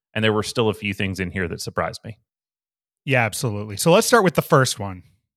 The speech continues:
Speaker 2: Big one is the changing of the required minimum distribution age. That one, unlike many of other things that they passed, takes effect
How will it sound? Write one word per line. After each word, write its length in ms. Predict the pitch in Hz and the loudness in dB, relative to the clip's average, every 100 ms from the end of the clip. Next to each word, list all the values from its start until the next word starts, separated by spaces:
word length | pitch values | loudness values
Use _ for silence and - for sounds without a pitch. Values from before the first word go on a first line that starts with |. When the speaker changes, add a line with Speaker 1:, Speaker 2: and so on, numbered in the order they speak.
| _ | _
Speaker 2:
Big 200 | 196 208 | 4 6
one 220 | 202 196 170 | 6 6 6
is 380 | 151 113 - | 4 2 -12
the 120 | 135 131 | -6 -4
changing 520 | - 185 185 180 170 | 2 2 4 4 4
of 200 | 151 131 | 2 2
the 160 | 147 | 0
required 460 | 135 131 160 147 139 | 2 0 2 2 4
minimum 340 | 143 139 139 | 2 0 0
distribution 580 | 120 - 135 120 180 117 | -2 -4 -2 -2 -4 -4
age. 360 | 92 92 - - _ _ _ | -6 -10 -12 -16 _ _ _
That 300 | - 147 214 | 2 6 6
one, 280 | 147 117 123 - | 6 2 0 2
unlike 340 | 151 139 123 | 2 4 2
many 220 | 139 139 | 2 4
of 100 | 127 | 4
other 260 | 120 123 113 | 2 2 -2
things 360 | - 107 104 117 | -2 -6 -6 -10
that 120 | - | -8
they 120 | 104 | -10
passed, 480 | - 110 123 - - - | -4 -4 -4 -8 -18 -2
takes 220 | 180 156 | -2 0
effect 460 | 180 175 160 - | 0 2 0 -4